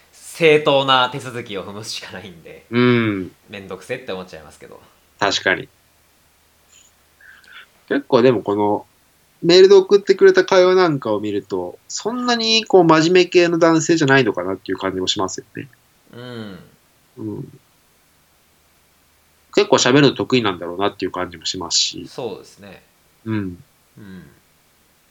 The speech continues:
Speaker 1: まあね、ボディタッチ極度に嫌う子はほんともうゆっくり行くしかないっすよね。
Speaker 2: <laughs> うん。
Speaker 1: うん、ボディタッチはまあね、その、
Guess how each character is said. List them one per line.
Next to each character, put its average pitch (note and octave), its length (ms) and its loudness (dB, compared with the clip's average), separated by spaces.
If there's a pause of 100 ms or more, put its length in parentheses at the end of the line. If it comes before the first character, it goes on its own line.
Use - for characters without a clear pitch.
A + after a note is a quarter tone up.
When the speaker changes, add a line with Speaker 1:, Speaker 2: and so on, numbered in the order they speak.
(1600)
Speaker 1:
ま G#2 300 -6
あ G2+ 60 -8
ね、 B2 420 -10
ボ B2 100 -8
デ D3 140 -6
ィ - 20 -6
タ F3 80 -6
ッ F3 60 -10
チ - 160 -16
極 C#3+ 240 -12
度 C3+ 120 -6
に A2 140 -12
嫌 G#2+ 220 -6
う A2 80 -12
子 A2 80 -12
は G#2 120 -6
ほ A2 120 -14
ん G#2+ 80 -20
と G#2+ 160 -16
も F#2 600 -14
う - 100 -20
ゆ A2+ 200 -14
っ - 40 -12
く - 180 -14 (100)
り A2+ 100 -14
行 - 40 -20
く - 60 -18
し - 160 -12
か C3 100 -14
な A2+ 100 -10
い G2 40 -10
っ - 20 -18
す - 160 -20
よ - 60 -20
ね。 - 60 -20 (1000)
Speaker 2:
<laughs> A2 100 -6 (1200)
う A2 60 -8
ん。 - 20 -4
Speaker 1:
う A2+ 720 -8
ん、 A#2+ 40 -18
ボ B2+ 120 -8
デ D3+ 80 -8
ィ E3+ 160 -6
タ F3+ 120 0
ッ F3+ 80 -6
チ D#3+ 60 -6
は A#2+ 100 -2
ま A#2 260 -2
あ G2 40 -8
ね、 A#2 220 -6
そ A#2 120 -8
の、 A2 480 -6